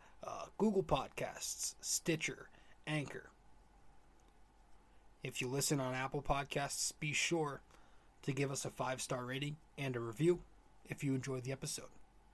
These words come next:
You can find me on social media on Facebook. Just search R J Carbone, R dot J dot Carbone. On Instagram,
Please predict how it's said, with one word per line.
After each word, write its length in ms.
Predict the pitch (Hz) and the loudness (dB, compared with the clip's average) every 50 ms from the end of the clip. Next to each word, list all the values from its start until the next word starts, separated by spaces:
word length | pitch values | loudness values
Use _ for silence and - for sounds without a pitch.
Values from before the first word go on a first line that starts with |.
| - - - - - - - - - - - - - - - - - - - - - - - - - - - - - - - - - - - - | -20 -20 -20 -20 -20 -20 -20 -20 -20 -20 -20 -20 -20 -20 -20 -20 -20 -20 -20 -20 -20 -20 -20 -20 -20 -20 -20 -20 -20 -20 -20 -20 -20 -10 0 2
You 100 | 160 156 | 2 6
can 160 | 160 180 156 | 6 6 6
find 480 | - - - 160 160 175 180 175 175 | 6 2 4 4 4 6 4 4 4
me 160 | 175 175 175 165 | 4 4 6 6
on 320 | 156 156 160 160 156 151 | 4 4 4 4 4 2
social 480 | - - - 165 175 165 160 175 175 160 | 2 4 6 6 6 6 4 4 4 6
media 420 | 156 160 175 185 180 143 131 101 - - - | 6 6 6 6 4 2 0 0 -2 -2 -2
on 240 | 123 131 135 135 131 | 0 0 0 0 -2
Facebook. 560 | - - 156 180 160 - - 226 240 220 - - - - - - - - - - - - - - - - - - - - | -2 2 2 4 4 4 6 6 4 4 4 -8 -16 -20 -20 -20 -20 -20 -20 -20 -20 -20 -20 -20 -20 -20 -20 -20 -20 -12
Just 240 | - - 147 131 - | -4 -2 0 2 2
search 300 | - - 135 131 - - - | 2 2 0 0 -2 -2 0
R 180 | 143 139 139 143 | 0 2 2 2
J 160 | 135 139 139 | 4 4 4
Carbone, 460 | 131 - 135 131 120 123 131 151 156 | 6 8 8 8 8 8 4 4 4
R 340 | 131 120 120 120 120 117 - - - | 2 0 0 0 -2 -4 -6 -6 -4
dot 240 | 139 123 123 - 131 | -2 -2 -2 -2 -4
J 360 | - 123 117 113 113 110 - - | -4 -2 -2 -2 -4 -6 -14 -8
dot 200 | - 120 117 - | -6 -6 -2 -2
Carbone. 420 | - 123 123 117 123 131 175 175 160 - - - - - - - - - - - - - - - - - - - - - - - - - - - - - - - - - - - - - - - | -2 -2 -2 -2 0 0 0 0 -2 -8 -20 -20 -20 -20 -20 -20 -20 -20 -20 -20 -20 -20 -20 -20 -20 -20 -20 -20 -20 -20 -20 -20 -20 -20 -20 -20 -20 -20 -20 -20 -20 -20 -20 -20 -20 -16 -4 0
On 140 | 135 135 | 2 4
Instagram, 540 | 139 160 170 151 - 185 147 135 143 160 170 | 4 4 4 4 4 2 2 2 -2 -2 -4